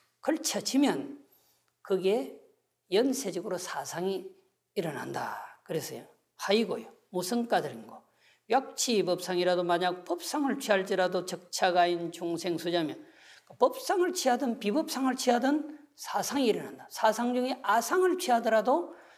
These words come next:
인상을 취하더라도 다 중생수자 법상 비법상이 다 일어난다. 음. 약치 비법상이라도 비법상을 만약 취한다 하더라도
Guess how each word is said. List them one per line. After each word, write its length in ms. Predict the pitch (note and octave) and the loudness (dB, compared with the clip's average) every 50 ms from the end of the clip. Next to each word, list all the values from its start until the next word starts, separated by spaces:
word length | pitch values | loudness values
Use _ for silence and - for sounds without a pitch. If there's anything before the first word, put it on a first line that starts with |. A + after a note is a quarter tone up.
| _ _ _ _ _ _ _ _ _ - | _ _ _ _ _ _ _ _ _ 0
인상을 580 | B3 C#4+ G4 G#4 F#4 - D#4 D4+ C#4 C4 - - | 2 4 6 6 6 4 4 2 2 2 0 -2
취하더라도 920 | - - - A3+ A3 G#3+ A3 G#3 G3 F#3+ G3 A3 C4 D#4 D4 - - - _ _ _ - | -4 0 4 4 4 4 4 2 2 2 0 -2 -4 -4 -6 -10 -16 -20 _ _ _ -12
다 380 | - - - - - - - - _ _ _ - | -8 -6 -6 -6 -6 -10 -14 -20 _ _ _ -16
중생수자 800 | - - E3 E3 D#3+ E3 F3+ D#3+ D#3 - - E3 D#3 D3+ D3 | -10 -6 -6 -6 -4 -4 -4 -4 -4 -6 -6 -6 -6 -6 -6
법상 320 | D3+ D#3 - - F3 D#3+ D3+ | -8 -10 -12 -10 -10 -10 -8
비법상이 440 | D3 D3+ D#3+ F#3 - - D3 B2 - | -8 -8 -8 -8 -8 -10 -14 -12 -6
다 400 | - - F#3+ A3 B3 - - - - | 0 2 2 2 2 0 -6 -16 -16
일어난다. 420 | F3 C3 A2 - _ _ _ _ _ _ _ _ _ _ C#3 | -18 -18 -18 -20 _ _ _ _ _ _ _ _ _ _ -20
음. 160 | C3 B2+ _ _ _ _ _ _ _ _ _ _ _ _ _ _ _ _ _ _ _ _ _ _ _ _ _ _ _ _ _ - - _ _ _ _ - - | -20 -20 _ _ _ _ _ _ _ _ _ _ _ _ _ _ _ _ _ _ _ _ _ _ _ _ _ _ _ _ _ -20 -20 _ _ _ _ -6 0
약치 720 | F3 E3+ E3+ E3+ - - - - - F3+ E3+ D#3+ D3+ D3+ C#3+ - - - _ _ - | 2 2 2 0 -2 -4 -2 0 2 2 2 4 2 2 0 -2 -6 -16 _ _ -14
비법상이라도 1160 | - - F3+ A3 C4+ A3+ C4+ A3+ - - - G#3 G3+ G3 F#3+ F#3+ F#3+ G3 F3+ - - - - | -10 -6 -2 -2 0 2 0 0 -2 -2 -4 -2 0 0 2 2 2 2 0 0 -4 -10 -12
비법상을 840 | - G3+ A#3+ D4 D4+ - B3+ - - - - - G#3+ G#3 A3 G#3+ G#3 | -6 -2 0 0 2 2 0 -2 -2 -6 -4 -2 -2 -2 -2 -4 -4
만약 520 | F3+ E3+ F3 F3+ F3+ F3 F3 - - - | -4 -2 0 0 0 0 -2 -4 -10 -16
취한다 460 | - - - - F3+ E3+ E3 D#3+ E3 | -14 -10 -6 -2 0 0 2 2 2
하더라도 720 | D#3 - G#3 G3+ D4+ A#3+ G#3+ F3 G3+ A3 - - - - | 0 0 0 2 4 4 4 4 2 0 -2 -4 -8 -16